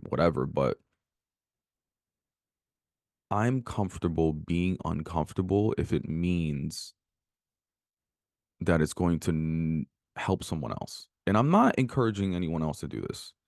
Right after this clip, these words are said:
or encouraging anyone else to talk about something that they feel uncomfortable talking about publicly. Like, you don't have to do that.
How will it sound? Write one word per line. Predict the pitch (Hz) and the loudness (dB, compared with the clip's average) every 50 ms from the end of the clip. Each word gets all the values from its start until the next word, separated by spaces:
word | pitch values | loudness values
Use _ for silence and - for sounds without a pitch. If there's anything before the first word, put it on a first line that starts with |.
| _ _ _ _ _ _ _ _ _ _ - | _ _ _ _ _ _ _ _ _ _ 4
or | 85 87 82 - | 4 6 6 6
encouraging | - 95 92 - - 107 107 110 104 101 101 - | 4 0 0 2 2 2 2 2 2 0 0 0
anyone | - 87 87 80 80 80 80 80 | -2 -2 -2 0 0 0 0 2
else | 76 78 - - | 0 0 -2 -2
to | - 76 | -4 -4
talk | - - 78 78 78 | -2 0 -2 0 0
about | 80 78 76 76 67 - | 0 0 0 0 0 -2
something | - 76 76 - 71 71 69 73 | -4 -8 -6 -6 -8 -6 -6 -4
that | 73 71 69 69 - - _ _ _ _ _ _ _ _ | -2 -2 0 0 -2 -4 _ _ _ _ _ _ _ _
they | - 80 | 0 0
feel | - - - 82 80 65 | 0 0 2 2 2 2
uncomfortable | 60 78 76 - 82 78 - 80 73 67 62 - | 2 -2 -2 -2 -4 -4 -4 -4 -4 -4 -6 -6
talking | - 76 73 73 78 62 62 | -2 -4 -4 -2 -4 -6 -8
about | 62 - 65 52 - | -4 -2 -2 -2 0
publicly. | - 82 67 57 50 - - 50 50 - | -2 -2 -2 -2 -4 -6 -6 -6 -4 0
Like, | 78 76 73 69 | 0 0 0 0
you | 80 87 92 101 107 | -2 0 0 2 2
don't | 95 95 85 - - - | 4 4 4 4 2 -2
have | 78 69 - | -4 -4 -4
to | - 76 | -6 -6
do | 71 67 | -4 -4
that. | - - - | -4 -4 -6